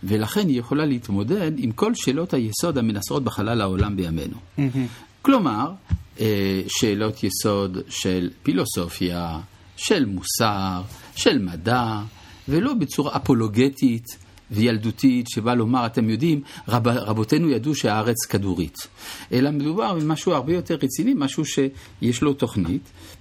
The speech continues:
Speaker 1: לשנות את סדרי העולם. ובזה אנחנו עסוקים בבית שלום יוחאי.
Speaker 2: אבל בזה, בזה לא עסוקים בעצם כל ה-, בעצם לא עסוקים כל ה-, כל ה-,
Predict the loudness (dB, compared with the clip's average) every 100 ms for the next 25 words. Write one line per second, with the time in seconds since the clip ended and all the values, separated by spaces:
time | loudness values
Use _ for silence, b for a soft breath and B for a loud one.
0 | -20 -4 2 2 2 0 0 -2 -2 0
1 | 2 2 2 0 -2 -2 -4 -10 -20 -20
2 | B B B B B -12 0 4 4 2
3 | 2 0 2 0 0 0 0 2 2 2
4 | 0 0 0 2 2 2 0 0 0 0
5 | 0 0 0 -2 0 0 0 -2 -4 0
6 | 0 0 -2 -2 -2 -4 -8 -18 B B
7 | B B B -16 -14 -14 -12 -14 -12 -4
8 | -2 -2 2 2 2 -6 -4 -4 -2 -4
9 | -2 -4 -6 -8 -12 -4 0 2 2 0
10 | 0 0 0